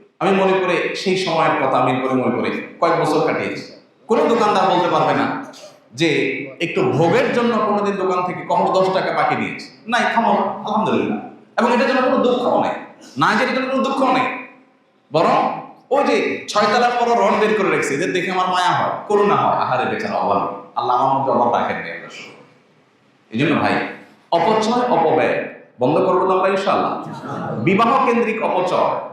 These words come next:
এটা তো ঘরে ঘরে, জনে জনে, এটা না করলে তো কোনো ভাবসাবই থাকে না, এলাকার মান সম্মানই থাকে না।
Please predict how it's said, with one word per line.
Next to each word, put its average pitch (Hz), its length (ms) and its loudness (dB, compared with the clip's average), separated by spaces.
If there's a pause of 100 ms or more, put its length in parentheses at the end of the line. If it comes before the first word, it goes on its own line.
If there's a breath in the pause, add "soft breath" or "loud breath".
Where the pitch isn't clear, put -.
(120)
এটা 160 160 -2
তো 214 360 -2 (500)
ঘরে 151 180 2
ঘরে, 135 320 0 (320)
জনে 135 180 2
জনে, - 400 0
এটা 214 120 2
না 208 200 4
করলে 233 240 2
তো 233 80 0
কোনো 240 180 2
ভাবসাবই 233 520 2
থাকে 117 180 -4
না, - 120 -8 (1080)
এলাকার 170 300 0
মান 160 200 0
সম্মানই 202 400 0
থাকে - 160 -6
না। - 100 -6